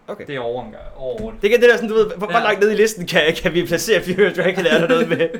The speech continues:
Speaker 1: Jeg tror bare, jeg synes, Azul var uinteressant også.
Speaker 3: Ja. Det... Øh
Speaker 1: Igen, jeg kan, øh, øh, har, har mine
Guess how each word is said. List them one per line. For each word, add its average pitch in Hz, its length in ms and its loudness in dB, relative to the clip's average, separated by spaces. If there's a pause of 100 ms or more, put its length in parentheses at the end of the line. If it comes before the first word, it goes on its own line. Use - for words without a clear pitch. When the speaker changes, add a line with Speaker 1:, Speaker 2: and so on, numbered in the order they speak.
(2000)
Speaker 1:
Jeg - 60 -20
tror - 120 -18
bare, 92 120 -18
jeg 87 80 -16
synes, - 220 -18
Azul - 240 -18
var 101 60 -16
uinteressant 110 460 -18
også. - 260 -18 (400)
Speaker 3:
Ja. 139 60 -20 (1040)
Det... 156 240 -6
Øh 135 440 -8
Speaker 1:
Igen, 170 180 0
jeg 165 100 -2
kan, 165 100 -2
øh, - 120 -14 (500)
øh, - 60 -4 (480)
har, 139 400 -4
har 139 100 -8
mine 143 340 -4